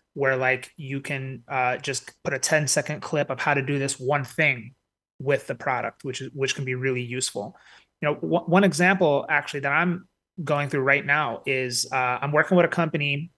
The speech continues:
that is a SaaS data backup provider for platforms like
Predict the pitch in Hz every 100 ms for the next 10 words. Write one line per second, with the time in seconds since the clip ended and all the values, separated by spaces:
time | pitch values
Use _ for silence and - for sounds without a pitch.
0 | - 131 135 131 131 143 131 127 - 151
1 | 143 170 - 196 139 147 147 143 135 131
2 | - _ - - 151 143 - 135 - 139
3 | 127 123 123 123 123 _ - - 135 127
4 | 123 - 139 - 139 127 123